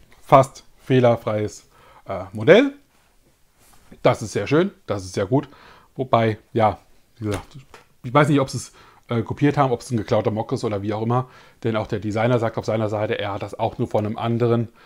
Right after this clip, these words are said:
Designer übernommen. Und dann sind jetzt natürlich die Streitfragen groß, wer war zuerst. Wir haben es jetzt hier stehen, alles ist gut. Ich verlinke alles, was ich finden kann, unter dem Video und bildet euch eine,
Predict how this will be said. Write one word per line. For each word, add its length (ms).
Designer 560
übernommen. 760
Und 220
dann 180
sind 160
jetzt 160
natürlich 420
die 140
Streitfragen 460
groß, 300
wer 180
war 160
zuerst. 320
Wir 100
haben 60
es 60
jetzt 100
hier 100
stehen, 280
alles 200
ist 140
gut. 220
Ich 120
verlinke 320
alles, 300
was 140
ich 80
finden 240
kann, 200
unter 200
dem 160
Video 240
und 120
bildet 240
euch 200
eine, 340